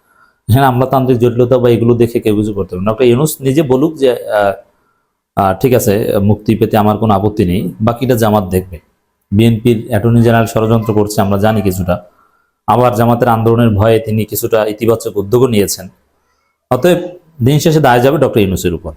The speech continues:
তিনি আরও বলেন, "আওয়ামী লীগ একটি অভিশপ্ত দল, তারা ক্ষমতায় থেকে দেশের বিরুদ্ধে ষড়যন্ত্র করেছে, লুটপাট করেছে এবং বিগত সাড়ে পনেরো বছর ধরে নির্যাতন, স্টিম রোলার চালিয়েছে। তারা অবৈধভাবে দুই হাজার একচল্লিশ সাল পর্যন্ত ক্ষমতায় থাকতে চেয়েছিল, কিন্তু শিবিরের কারণে পারেনি।"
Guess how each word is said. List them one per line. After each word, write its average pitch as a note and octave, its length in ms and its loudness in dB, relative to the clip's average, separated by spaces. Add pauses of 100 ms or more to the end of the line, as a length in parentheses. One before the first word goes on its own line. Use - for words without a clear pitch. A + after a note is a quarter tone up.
(160)
তিনি A#2 140 0
আরও A2+ 160 2
বলেন, B2 360 -2
"আওয়ামী G#2+ 260 2
লীগ A#2+ 120 2
একটি A#2 180 0
অভিশপ্ত A#2 400 0
দল, A2 260 0
তারা G#2 220 -2
ক্ষমতায় G#2+ 380 0
থেকে A2 220 0
দেশের G2+ 260 0
বিরুদ্ধে G2+ 240 0
ষড়যন্ত্র G2 460 -2
করেছে, G#2 240 -2
লুটপাট G#2 400 -2
করেছে G#2+ 260 -4
এবং G2 180 -2 (520)
বিগত B2 200 2
সাড়ে C3 260 0
পনেরো A#2+ 260 2
বছর A2 220 0
ধরে A#2 180 2
নির্যাতন, G#2+ 480 0
স্টিম G2+ 280 -2
রোলার G2 160 0
চালিয়েছে। F#2 440 -2 (720)
তারা B2 120 2
অবৈধভাবে C#3+ 400 2
দুই C#3 100 2
হাজার C3+ 160 2
একচল্লিশ C#3+ 280 -2
সাল C3 100 -2
পর্যন্ত B2+ 180 0
ক্ষমতায় A2 320 0
থাকতে G2+ 280 -6
চেয়েছিল, E2+ 280 -6 (180)
কিন্তু A2 280 -2 (120)
শিবিরের A2 420 0
কারণে F#2+ 320 -2
পারেনি।" E2+ 300 -2